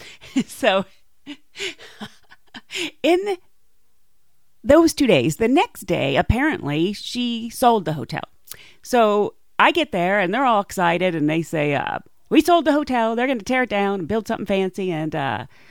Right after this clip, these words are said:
you're our last guest." <laughs> "You're our only guest right now, and you're our last guest."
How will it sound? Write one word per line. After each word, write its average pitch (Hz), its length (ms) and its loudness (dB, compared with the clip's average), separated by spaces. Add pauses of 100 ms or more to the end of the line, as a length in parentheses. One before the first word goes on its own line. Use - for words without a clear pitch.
(280)
you're 262 180 6
our 262 140 4
last 196 320 0
guest." - 400 -10
<laughs> - 40 -10 (2000)
"You're 415 200 4
our 269 80 8
only 277 240 4
guest 190 380 0
right 190 160 0
now, 165 240 2
and 175 220 4
you're 208 240 2
our 196 120 4
last 160 400 -2
guest." - 340 -10